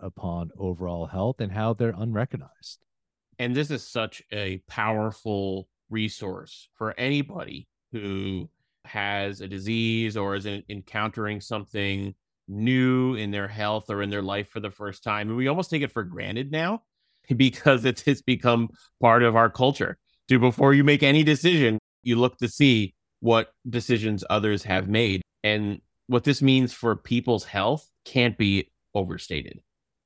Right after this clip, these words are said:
Speaker 1: And I, and I hope we see more of that. I mean, I say this a lot, that it's easier to find information on the restaurant that you're gonna eat out tonight in your city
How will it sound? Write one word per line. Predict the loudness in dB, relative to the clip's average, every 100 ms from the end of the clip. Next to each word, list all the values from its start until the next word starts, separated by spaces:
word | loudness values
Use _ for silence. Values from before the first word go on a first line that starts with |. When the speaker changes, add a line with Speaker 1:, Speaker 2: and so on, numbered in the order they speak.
| _ _ _ _
Speaker 1:
And | 2 4
I, |
and | 4 6
I | 8
hope | 8 6
we | 2
see | 4 2 2 0
more | 0 4 4
of | 4
that. | 0 -4 -4
I | 0
mean, | 0 -2 -8 -8
I | -6
say | -4 -2 0
this | 0 -2
a |
lot, | 0 0 0
that | 0 -2 -6 _ _ _ _ _ _ _ _ _ -14
it's | -6 -4 2
easier | 4 6 6 4
to | 0
find | 0 0 0 -2 -4
information | -6 -4 -2 -2 0 -2 0 2 2 0 -6 _ _ _ _
on | -2 0 0 0 -2
the | -2 -2
restaurant | 0 -2 0 0 2 0
that | -2
you're | -2
gonna | -4 -4 -4
eat | -2 0
out | 2 0 -2
tonight | 0 0 0 -2
in | -6
your | -6
city | 0 2 2 2